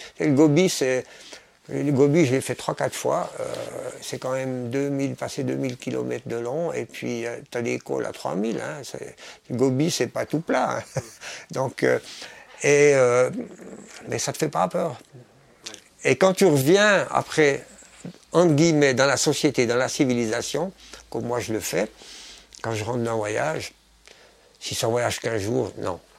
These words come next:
Mais si c'est un voyage déjà d'un mois, t'es, t'es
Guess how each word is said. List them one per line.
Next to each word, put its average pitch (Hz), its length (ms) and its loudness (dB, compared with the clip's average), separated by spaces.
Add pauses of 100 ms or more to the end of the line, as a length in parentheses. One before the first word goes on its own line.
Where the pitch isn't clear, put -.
(180)
Mais 107 140 -2
si 113 180 -4
c'est - 120 -2
un 120 60 0
voyage 113 320 0
déjà 104 220 -2
d'un 131 220 -2
mois, 113 300 -8 (800)
t'es, 113 320 -4 (920)
t'es 110 200 -4